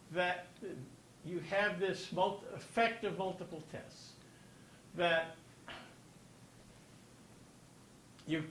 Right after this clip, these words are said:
can't talk about a criterion of point oh one per feature as if it was that by itself if you're doing fifty tests, fifty features, fifty G O Ps.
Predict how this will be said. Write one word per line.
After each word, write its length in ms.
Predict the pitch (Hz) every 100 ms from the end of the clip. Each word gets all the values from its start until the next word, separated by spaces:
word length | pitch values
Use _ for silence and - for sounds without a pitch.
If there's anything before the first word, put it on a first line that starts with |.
| - - -
can't 300 | 196 214 233 - - - - -
talk 220 | 185 190
about 240 | 196 160 151
a 120 | 139 - -
criterion 460 | 151 151 170 165 156
of 100 | -
point 240 | 175 175
oh 80 | 160
one 360 | 151 151 147 -
per 240 | - 214 190
feature 580 | - 233 233 147 127 127 - -
as 240 | 151 143
if 400 | 196 196 - - - - - - - - - - - -
it 100 | 175
was 120 | 180 156 156 131
that 260 | 151 160 160
by 140 | 156
itself 440 | 143 - 185 170 170
if 160 | 160
you're 140 | 160 - - - - - -
doing 220 | 175 156
fifty 400 | 170 151 - 131
tests, 400 | - 101 - - - - - - - - - - - - - - - - - - - -
fifty 280 | 147 -
features, 420 | 123 147 113 - - - - - - - - - - -
fifty 340 | 143 135 135 113 - - - - - - - - - -
G 160 | 131
O 60 | 117
Ps. 400 | - 139 -